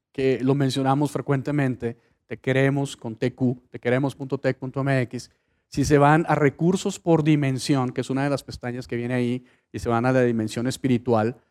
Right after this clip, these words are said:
ahí van a poder ver y tener una gran cantidad de recursos, desde pláticas, eh, de ted Talk, charlas, episodios de otros podcasts, de nuestros podcasts. Hay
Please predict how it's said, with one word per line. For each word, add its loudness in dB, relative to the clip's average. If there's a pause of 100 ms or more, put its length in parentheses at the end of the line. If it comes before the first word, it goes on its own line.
(220)
ahí 6
van 4
a 4
poder 4
ver 2 (400)
y 2 (240)
tener 2
una 2
gran 4
cantidad 0
de 4
recursos, -2 (300)
desde 2
pláticas, -2 (240)
eh, -6
de 0
ted 2 (100)
Talk, 2
charlas, -4 (220)
episodios 2
de 2
otros -4
podcasts, -2
de -2
nuestros -6
podcasts. -6 (260)
Hay 6